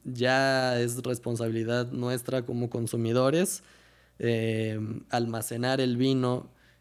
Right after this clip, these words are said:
en un lugar seco, oscuro, que no se esté mo-, moviendo. Y bueno, bajo condiciones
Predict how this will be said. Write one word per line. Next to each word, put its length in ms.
en 220
un 140
lugar 580
seco, 960
oscuro, 1000
que 140
no 180
se 120
esté 220
mo-, 260
moviendo. 1700
Y 100
bueno, 400
bajo 380
condiciones 1000